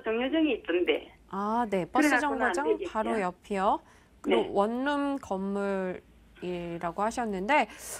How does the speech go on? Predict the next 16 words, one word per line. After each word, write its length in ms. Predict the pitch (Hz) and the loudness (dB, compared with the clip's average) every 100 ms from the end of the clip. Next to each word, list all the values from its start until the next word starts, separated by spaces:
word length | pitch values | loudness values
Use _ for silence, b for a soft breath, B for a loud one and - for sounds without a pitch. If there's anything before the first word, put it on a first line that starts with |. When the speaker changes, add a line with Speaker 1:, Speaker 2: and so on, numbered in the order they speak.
| B | B
Speaker 2:
어, 60 | 240 | 6
Speaker 1:
네. 160 | 240 | 6
Speaker 2:
그렇다면 520 | 247 302 359 359 320 285 | 4 2 2 2 0 -2
저희가 400 | 254 240 269 294 | -2 2 4 2
정확히는 640 | 233 262 370 - 370 359 | 2 4 4 2 0 0
모르더라도요. 840 | 226 240 277 285 269 247 233 285 214 | 0 -2 2 2 2 2 6 6 6
일단 300 | 233 277 277 | 2 0 0
Speaker 1:
네. 100 | 269 | 0
Speaker 2:
그쪽 240 | 349 311 | 0 -2
주변 340 | - 233 302 320 | -4 2 4 4
지역에 360 | 269 226 254 285 | -2 -4 -2 -2
대해서 600 | 277 262 247 254 254 208 | -2 -2 0 2 4 4
한번 280 | 226 226 | 2 -2
이야기 240 | 196 226 233 | 0 0 2
나눠보도록 600 | 156 185 277 277 240 226 | 0 0 -2 -2 -4 -2
하겠습니다. 680 | 330 320 - 247 214 202 | -2 -2 -6 -6 0 2